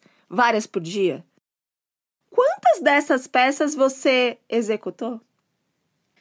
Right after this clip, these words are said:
De forma alguma, eu acredito que esses hábitos são ruins, coleguinha. Só acho, eu só acho,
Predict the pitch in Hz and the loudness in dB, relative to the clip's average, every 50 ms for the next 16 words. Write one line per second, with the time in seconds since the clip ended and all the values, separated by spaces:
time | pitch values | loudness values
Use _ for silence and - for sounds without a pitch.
0 | _ _ _ _ _ _ _ - 208 302 330 - - 302 277 262 254 269 320 466 | _ _ _ _ _ _ _ -4 0 0 0 2 4 4 4 4 4 4 4 4
1 | 453 302 233 285 285 277 277 285 294 302 277 262 262 262 254 254 285 254 226 247 | 4 4 4 4 4 4 4 4 2 2 4 2 2 2 2 2 0 -2 0 -2
2 | 247 - - 285 254 254 - - 320 285 247 233 226 240 254 240 - - 330 330 | -4 -4 0 -2 0 0 0 0 0 2 2 2 4 2 2 0 -2 -2 -2 -2
3 | 320 - 466 508 539 539 605 605 587 554 466 240 180 160 - - - - 233 208 | 0 0 -2 -2 0 2 4 4 4 2 0 -2 -2 -4 -6 -8 -8 -4 -2 0
4 | 202 190 170 175 165 147 120 110 - _ _ _ _ _ _ _ - - - - | 0 0 -2 -4 -6 -8 -10 -16 -18 _ _ _ _ _ _ _ -14 -10 -4 2
5 | - 320 330 370 392 339 254 202 185 180 180 175 175 - - - 233 220 - - | 4 4 6 6 4 4 4 4 4 2 2 0 -2 -4 -4 -4 -4 -4 -4 -4
6 | - 185 160 151 - - - - - - 180 202 214 233 311 - - _ _ _ | -6 -6 -6 -6 -10 -14 -10 -4 0 0 2 4 4 2 2 0 -6 _ _ _
7 | - 220 208 123 87 - - - - - | -6 -4 -4 -4 -6 -10 -14 -14 -16 -18